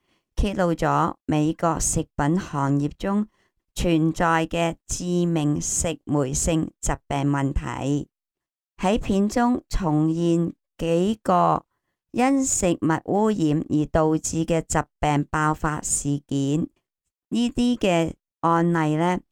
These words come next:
唔單單展現咗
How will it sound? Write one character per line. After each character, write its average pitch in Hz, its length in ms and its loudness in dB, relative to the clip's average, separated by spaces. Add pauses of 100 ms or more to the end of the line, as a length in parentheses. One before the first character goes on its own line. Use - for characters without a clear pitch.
(380)
唔 165 140 4
單 247 320 2
單 240 360 0
展 180 400 0
現 151 240 2
咗 147 420 0